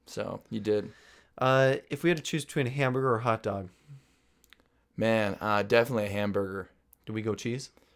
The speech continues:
Speaker 1: Definitely. Big dairy
Speaker 2: Okay.
Speaker 1: guy.
Speaker 2: Okay.
Speaker 1: Yeah.
Speaker 2: Are we going mayo on that burger? Are you telling me
Speaker 1: Mm.
Speaker 2: you're a mayo guy?
Speaker 1: Let's not get too weird.
Speaker 2: Okay,
Speaker 1: Maybe a little
Speaker 2: thank you.
Speaker 1: Chipotle mayo, though.
Speaker 2: Okay.
Speaker 1: Potentially,
Speaker 2: Uh,
Speaker 1: but I
Speaker 2: we
Speaker 1: don't do that. That's, like,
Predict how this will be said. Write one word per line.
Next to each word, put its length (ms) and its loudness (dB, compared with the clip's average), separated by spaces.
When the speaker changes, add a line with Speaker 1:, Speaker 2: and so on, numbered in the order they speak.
Speaker 1:
Definitely. 600 -6
Big 220 -2
dairy 240 -4
Speaker 2:
Okay. 100 -8
Speaker 1:
guy. 200 -10
Speaker 2:
Okay. 260 -4
Speaker 1:
Yeah. 180 -8
Speaker 2:
Are 140 -2
we 140 -4
going 200 -4
mayo 300 -2
on 120 -8
that 160 -8
burger? 280 -8
Are 80 -10
you 120 -8
telling 280 -4
me 80 0
Speaker 1:
Mm. 100 2
Speaker 2:
you're 100 -2
a 40 -6
mayo 180 -4
guy? 200 -6
Speaker 1:
Let's 160 -2
not 100 0
get 140 -6
too 160 -4
weird. 280 -2
Speaker 2:
Okay, 240 -2
Speaker 1:
Maybe 140 4
a 20 10
little 140 10
Speaker 2:
thank 120 0
you. 40 -6
Speaker 1:
Chipotle 300 6
mayo, 260 -4
though. 260 -8
Speaker 2:
Okay. 260 -4
Speaker 1:
Potentially, 480 4
Speaker 2:
Uh, 40 -8
Speaker 1:
but 100 4
I 40 8
Speaker 2:
we 40 8
Speaker 1:
don't 160 4
do 120 -6
that. 120 -2
That's, 200 0
like, 200 -4